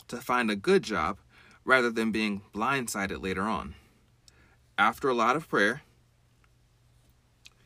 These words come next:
my family felt led to take a job in Florida from a friend of my dad's. Just as we moved,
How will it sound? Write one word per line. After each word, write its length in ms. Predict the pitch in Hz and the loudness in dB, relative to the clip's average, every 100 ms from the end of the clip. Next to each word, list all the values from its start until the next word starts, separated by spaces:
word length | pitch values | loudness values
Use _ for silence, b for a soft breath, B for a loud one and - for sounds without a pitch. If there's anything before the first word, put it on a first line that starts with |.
| b b | b b
my 180 | 95 98 | -4 -2
family 380 | 117 127 147 | 0 0 0
felt 260 | 143 127 104 | -2 -2 -2
led 220 | 110 107 | -2 -2
to 80 | 104 | -6
take 220 | 92 110 | -6 -6
a 60 | 101 | -6
job 360 | 95 98 98 95 | -4 -4 -2 -4
in 100 | 139 | -8
Florida 500 | - 95 85 92 - _ b b b _ | -6 -6 -4 -6 -8 _ b b b _
from 180 | 175 | -4
a 40 | 185 | -4
friend 260 | - 98 | -4 -4
of 80 | 101 | -4
my 140 | 120 131 | -4 -4
dad's. 520 | 170 123 82 - - _ _ _ _ - _ _ _ _ _ - _ _ - - - - - - - - - _ _ _ _ _ _ _ _ _ _ _ - B B B | -4 -6 -8 -10 -14 _ _ _ _ -20 _ _ _ _ _ -20 _ _ -20 -20 -20 -20 -20 -20 -20 -20 -20 _ _ _ _ _ _ _ _ _ _ _ -20 B B B
Just 320 | - 135 180 | -2 0 2
as 140 | 196 190 | 0 0
we 80 | 202 | 0
moved, 600 | 143 107 101 113 - | 2 2 0 -4 -12